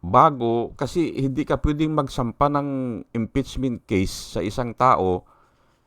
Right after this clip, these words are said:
dalawang beses sa isang taon. Hintay mo muna matapos ang isang taon. Doon mo pa siya pwede na namang sampahan.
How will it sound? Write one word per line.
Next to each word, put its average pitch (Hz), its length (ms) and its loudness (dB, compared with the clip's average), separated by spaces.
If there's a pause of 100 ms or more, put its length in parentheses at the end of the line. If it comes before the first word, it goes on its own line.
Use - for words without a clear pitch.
(800)
dalawang 123 460 4
beses 127 400 2
sa 101 160 -4
isang 110 260 -6
taon. 90 540 -2 (420)
Hintay 127 460 2
mo 135 160 0
muna 131 340 2
matapos 123 540 0
ang 135 160 -6
isang 117 260 -4
taon. 95 480 0 (300)
Doon 135 320 2
mo 139 160 0
pa 131 160 2
siya 120 180 0
pwede 127 300 0
na 127 180 2
namang 120 240 0
sampahan. 92 880 0